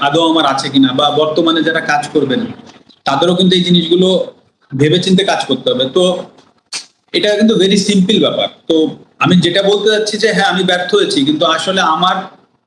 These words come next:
আমারও তো সীমাবদ্ধতা আছে বা ছিল, এটা, এটাও কিন্তু সত্য কথা। কিন্তু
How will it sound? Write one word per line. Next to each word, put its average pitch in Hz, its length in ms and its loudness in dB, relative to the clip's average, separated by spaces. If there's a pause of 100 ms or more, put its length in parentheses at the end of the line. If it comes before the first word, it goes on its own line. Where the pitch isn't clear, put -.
(140)
আমারও 180 280 0
তো 202 80 -2
সীমাবদ্ধতা 165 640 2
আছে 127 300 -2
বা 123 120 -2
ছিল, 160 280 0 (760)
এটা, 147 180 -2
এটাও 185 480 0
কিন্তু 190 380 0
সত্য 202 340 -2
কথা। 107 400 -6 (160)
কিন্তু 139 500 0